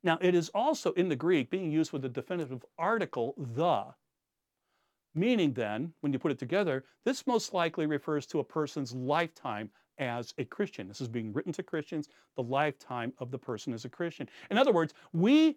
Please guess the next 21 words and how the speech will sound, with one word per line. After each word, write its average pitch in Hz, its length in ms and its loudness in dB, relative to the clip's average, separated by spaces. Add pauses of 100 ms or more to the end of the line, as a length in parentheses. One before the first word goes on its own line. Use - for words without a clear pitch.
need 202 520 2
to 185 100 -4
make 143 300 0
the 143 100 0
most 147 540 2
of 170 100 0
the 180 80 2
time 139 500 -4
God 170 380 2
grants 202 540 -2
us 123 320 -2 (320)
to 147 180 8
serve 160 460 0
him. 104 300 -4 (2250)
A 202 40 -2
twelfth 269 340 4
point 117 260 -6 (680)
that 151 120 -2
we 135 100 2
read 123 300 -2
here. 107 240 -8